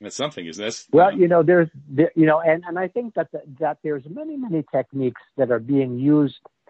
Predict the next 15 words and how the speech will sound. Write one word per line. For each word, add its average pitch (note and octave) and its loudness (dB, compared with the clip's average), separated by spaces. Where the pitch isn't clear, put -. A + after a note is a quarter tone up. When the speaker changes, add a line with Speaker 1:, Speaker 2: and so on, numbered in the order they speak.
Speaker 2:
by C3+ 4
the, A#2+ 4
uh, A2+ 4
by C#3 2
the C#3 -4
mainstream C#3+ -10
media A#2+ -4
to, B2+ -2
um, G#2 -10
d-, D3+ -6
do G#3 6
one A3+ 6
of E3+ 6
the D#3+ 6
oldest E3 0